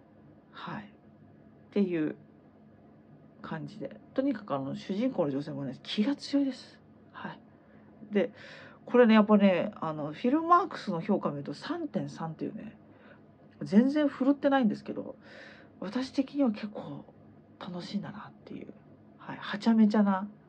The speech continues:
話。絶対この人、いくらなんでももう四回、五回は死んでるだろっていう感じなんですけど、なんとか生き延びて、あの、足、太もも刺されたりとかしながら、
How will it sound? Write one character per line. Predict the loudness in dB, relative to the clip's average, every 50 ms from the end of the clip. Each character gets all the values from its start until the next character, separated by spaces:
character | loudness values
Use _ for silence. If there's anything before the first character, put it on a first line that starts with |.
| -20 -18 -8
話。 | -6 -6 -6 -6 -8 -8 -2 4
絶 | 6 6 6 6 4
対 | 6 8 8 8 8 4 4
こ | 4 4
の | 6 6 6
人、 | 4 2 2 2 4 4 2 0 -2 -14 -20 -20 -20 -20 -20 -20 -20 -20 -20 -20 -20 -20 -20 -20 -20 -20 -20 -20 -12 -2 2
い | 2 4
く | 6 8 10
ら | 12 12 12
な | 10 8
ん | 8 4
で | 0
も | 0 0 -2
も | 0 2 2 2 2
う | 0 -4 -8 -6 4
四 | 8 8 8 8 8 4
回、 | 6 8 8 8
五 | 10 6 4 8
回 | 8 8 10
は | 10 8 6
死 | 2 -2 0 2
ん | 6 8
で | 8 8
る | 8 8
だ | 4 4 4
ろ | 4 4
っ | 2
て | 0 0
い | 0
う | 2
感 | 4 2 2 4
じ | 4
な | 2
ん | 0
で | 0
す | -2
け | -4 0
ど、 | 4
な | 6 6
ん | 6 4 4
と | 2 2
か | 2 4
生 | 2 2 0 -2 0
き | 0
延 | 0 0
び | 0 -4
て、 | -2 0 2 2 2 0 -4 -10 -20 -20 -20 -20 -20 -20 -20 -20 -20 -20 -10
あ | -8 -6 -6
の、 | -6 -4 -6
足、 | -6 -6 -4 -4 -4 -4 -4 -6
太 | -6 0 4 6 6
も | 6 6
も | 4 2
刺 | 2 -2 -4
さ | 0 0
れ | 0 2
た | 0 -2
り | -2 -4
と | -6
か | -8 -8
し | -10 -8 -6 -4
な | -4 -2
が | -2 -4 -4
ら、 | -2 -2 -2 -2 -4